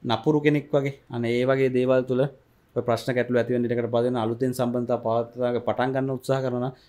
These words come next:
මේ කාලේ ඒවායින් පොඩ වැළකී ඉන්න හොඳයි. මොකද හැම දෙයකම ඔබට ලොකු මානසික පීඩාකාරී තත්ත්වයක් මේ බැඳීම් තුලින් ඇති වෙන ඉඩකඩ පවතින නිසා වෙන්න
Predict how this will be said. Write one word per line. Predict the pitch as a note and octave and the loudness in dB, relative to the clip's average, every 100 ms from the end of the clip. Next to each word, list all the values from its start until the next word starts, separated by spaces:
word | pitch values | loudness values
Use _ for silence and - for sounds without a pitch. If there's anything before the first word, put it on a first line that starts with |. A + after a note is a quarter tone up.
| _ | _
මේ | A2+ A2+ | -4 0
කාලේ | B2 A#2+ | 0 2
ඒවායින් | A#2+ A#2+ | 2 0
පොඩ | A#2 A#2 | 0 2
වැළකී | A2 A2+ A#2+ A#2+ | 2 0 -2 -4
ඉන්න | A#2+ | -2
හොඳයි. | A2+ A#2 B2 | -4 -2 0
මොකද | A#2+ B2+ | 0 -2
හැම | A2 A2+ B2+ | -2 -2 -2
දෙයකම | B2+ B2+ C#3 | -2 0 0
ඔබට | C3+ C3 B2+ B2+ - _ _ - | -2 -2 -2 -2 -6 _ _ -4
ලොකු | A2+ A#2+ E3+ | -2 0 2
මානසික | B2+ C3+ C3+ B2 | 4 2 0 -2
පීඩාකාරී | C3 C3 B2 B2+ B2 | 0 2 2 0 0
තත්ත්වයක් | A#2+ B2 | 0 0
මේ | B2 A2 | 0 0
බැඳීම් | G#2+ A#2+ C3 | -2 0 -2
තුලින් | B2+ B2+ A#2+ | -2 -2 -2
ඇති | A2 B2 | -4 -2
වෙන | A#2+ | -2
ඉඩකඩ | A2+ A2+ A2 | 0 -2 -2
පවතින | A2+ A2 A2 A2 | -2 -2 -6 -6
නිසා | A2 A#2+ A2 | -4 -2 -2
වෙන්න | G#2+ G#2+ | -2 -4